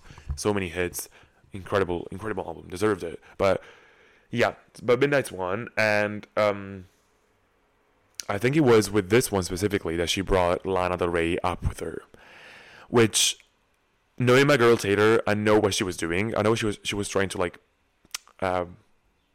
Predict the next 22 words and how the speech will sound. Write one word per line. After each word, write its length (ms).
'cause 140
they're, 120
they're 120
very 140
close 220
friends. 380
They're 180
very 200
close. 340
They 80
came 140
to 80
the 100
par-, 280
to 300
the 340
Grammys 260
together 320
t-, 160
this, 280
this 220
year. 280